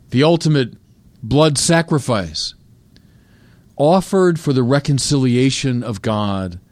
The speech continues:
and sinful humanity? Now, what's anticipated sacramentally the day before is acted out, in fact, the following day.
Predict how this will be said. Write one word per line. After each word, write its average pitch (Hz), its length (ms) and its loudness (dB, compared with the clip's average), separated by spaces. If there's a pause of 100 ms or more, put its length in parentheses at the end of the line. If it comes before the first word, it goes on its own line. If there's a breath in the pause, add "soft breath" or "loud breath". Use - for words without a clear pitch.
(600 soft breath)
and 110 200 -2
sinful 113 420 -4
humanity? 95 640 -8 (3000)
Now, 110 360 -2 (240 soft breath)
what's 139 220 0
anticipated 131 680 -2
sacramentally 131 840 -4
the 101 100 -2
day 117 260 0
before 98 760 -4 (600 soft breath)
is 120 260 -4
acted 151 360 0
out, 131 380 2 (100)
in 117 140 -4
fact, 123 480 -2
the 110 80 -6
following 113 440 0
day. 95 460 -2